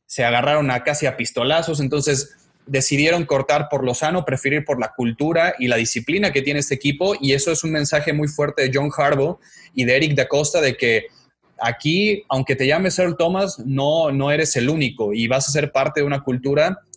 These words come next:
y por estos problemas personales lo terminan cortando al, al safety ex de, de Seattle. Y todavía de esa continuidad que tuvo el equipo de Baltimore,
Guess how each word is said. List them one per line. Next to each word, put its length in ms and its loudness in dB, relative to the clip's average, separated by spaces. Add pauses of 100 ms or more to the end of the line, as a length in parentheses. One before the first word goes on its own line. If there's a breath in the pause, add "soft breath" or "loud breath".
(100)
y 100 -4
por 120 0
estos 200 -2
problemas 360 0
personales 600 -2
lo 180 -4
terminan 380 -2
cortando 500 0
al, 180 -2 (300 soft breath)
al 160 -6
safety 540 -2
ex 200 -2
de, 320 -2 (260 soft breath)
de 100 -4
Seattle. 440 0 (280 soft breath)
Y 160 -2
todavía 440 2
de 60 2
esa 200 0
continuidad 640 0
que 120 0
tuvo 260 0
el 80 2
equipo 340 -2
de 60 2
Baltimore, 640 0